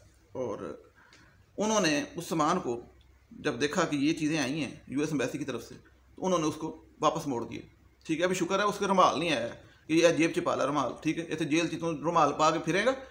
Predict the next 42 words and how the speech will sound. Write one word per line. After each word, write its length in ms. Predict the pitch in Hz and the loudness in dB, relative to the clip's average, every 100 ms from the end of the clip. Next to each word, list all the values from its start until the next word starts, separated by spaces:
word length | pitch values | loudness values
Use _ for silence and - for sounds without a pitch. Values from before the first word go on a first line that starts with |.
| - - | -20 0
बहू 200 | 151 175 | 6 8
बन 200 | 170 151 | 8 4
के, 140 | 151 | 2
शैम्पू 300 | 160 165 147 | 0 0 0
करके, 260 | 165 156 147 | 2 2 2
कंघी 240 | 147 160 | -2 0
करके, 260 | 151 151 151 | 2 2 0
परफ्यूम 300 | 156 147 151 | -4 -2 2
ला 160 | 151 139 | 4 2
के, 100 | 175 | 0
तो 60 | |
सोहना 220 | 170 165 | 0 2
लगेगा, 320 | 160 117 113 117 | 2 2 -4 -4
ठीक 200 | 151 - | -4 -4
है। 100 | - - - - - - - - | -8 -20 -20 -20 -20 -20 -16 -4
मतलब, 380 | 233 285 - - | 2 2 0 -8
म-, 340 | 196 - - | -4 -4 -6
common 320 | 196 233 240 269 | 2 4 6 6
sense 220 | 254 240 | 4 0
की 120 | 240 | -4
भी 120 | 240 | -2
इंतहा 460 | 220 220 160 156 202 | -2 0 4 8 10
है, 140 | 190 | 8
हद 180 | 151 180 | 6 4
हो 160 | 185 165 | 6 4
गई। 200 | 160 156 - - | 4 0 -4 -2
बंदा 260 | 180 202 - 151 | 2 6 6 6
दंग 180 | 185 220 | 4 6
रह 140 | 196 170 | 6 6
जाता 220 | 156 156 | 4 2
है 140 | 156 - - - - - | -4 -10 -20 -20 -20 -4
कि 160 | 226 226 | 4 8
यार, 180 | 240 | 8
ये 180 | 254 262 | 8 2
किस 220 | 269 294 | 2 0
बंदे 240 | 247 247 285 | 4 6 8
को 100 | 277 | 8
आप 120 | 262 | 8
चीज़ें 180 | 220 196 | 4 2
भेज 180 | 185 131 | 2 2
रहे 100 | |
हो 80 | 92 | -4